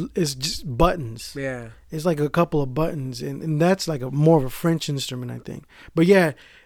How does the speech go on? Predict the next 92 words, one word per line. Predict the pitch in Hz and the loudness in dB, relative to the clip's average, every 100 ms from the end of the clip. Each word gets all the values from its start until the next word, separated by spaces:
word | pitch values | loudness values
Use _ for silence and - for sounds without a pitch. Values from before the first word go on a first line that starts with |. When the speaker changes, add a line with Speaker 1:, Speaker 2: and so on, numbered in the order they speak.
| - | -4
Speaker 1:
they | 165 | 0
play. | 180 202 | 2 2
I, | 190 185 190 | 0 -2 -4
I | |
forgot | - 208 | -4 0
what | 208 | 2
it | 170 | 2
was | 139 | 0
called | - 165 151 | 0 2 2
though. | 123 | -2
I | 135 | 2
wanted | 185 214 | 6 6
to | 175 | 8
get | 180 | 8
one | 175 | 8
of | 170 | 8
those | 156 160 | 6 6
too. | 202 185 - | 6 8 8
Speaker 2:
Yeah, | 165 147 | 6 4
that, | 175 151 165 | 2 0 4
that | 214 330 | 6 6
Speaker 1:
<laughs> | |
Speaker 2:
I | 247 233 | 6 4
see, | 135 | 4
I | 185 247 | 4 4
see | - 302 233 | 2 0 0
you | 208 214 | 0 -2
playing | - 202 185 | 2 4 6
Speaker 1:
Playing | 170 | 6
one | 170 | 6
of | 156 | 6
Speaker 2:
that | |
Speaker 1:
those | 156 | 4
Speaker 2:
one | 151 | 4
Speaker 1:
little | 170 165 | 6 6
Speaker 2:
right | 151 | 6
Speaker 1:
ones | 139 | 4
and | 147 139 | 2 2
Speaker 2:
there. | |
That's | 139 170 | 2 0
Speaker 1:
shit. | - | 2
Speaker 2:
the | |
one | 170 156 | 0 2
I | 151 | 0
see | 147 139 | -2 -4
you | 127 | -4
playing | 135 127 147 | -6 -6 -2
the | 143 | 0
Speaker 1:
Uh, | 135 127 113 | 0 -2 -6
Speaker 2:
most. | 113 - - - | -8 -16 -20 -6
Speaker 1:
yeah, | 143 139 120 123 160 | 2 2 2 -4 2
yeah, | 165 | 6
I | 170 | 6
know | 175 151 | 6 6
a | |
lot | 151 160 | 6 4
about | 131 127 | 2 -2
these | 135 123 | -2 -4
accordions | 120 139 131 127 120 | -4 -4 -2 -4 -6
and | 117 | -6
Speaker 2:
Yeah, | 180 247 | -2 0
Speaker 1:
shit. | 196 | 2
Speaker 2:
what's | 208 262 | 0 0
up | 247 | -2
with | 226 226 | -4 -2
this? | 208 | -2
<laughs> | 233 | -2
What's | 214 226 233 240 | 2 4 6 6
this | 269 233 | 4 6
Speaker 1:
The, | 240 175 - 170 | 8 8 8 6
the | - | 8
famous, | 190 220 240 220 | 10 10 10 8
Speaker 2:
accordion | 208 190 | 2 2
knowledge? | 175 202 214 - 156 | 4 6 6 6 4
Speaker 1:
the | |
famous | 151 180 196 233 233 - | 4 8 8 10 8 6
Speaker 2:
<laughs> | 180 202 | 6 8
Speaker 1:
one, | 226 180 | 8 6
the | 165 | 4
famous | 190 214 202 | 8 8 8
one | 190 | 6
that | 156 - | 6 2
I, | 151 170 | 0 0
all | 170 170 196 | 4 8 8
of | 202 | 8
them | 214 | 6
uses | 208 214 160 131 | 8 6 4 2
is | 143 | 4
Speaker 2:
Yeah. | 147 | 4
Speaker 1:
one | 160 | 4
called, | - 156 139 135 | 4 2 2 -2
uh, | 131 131 | -4 -4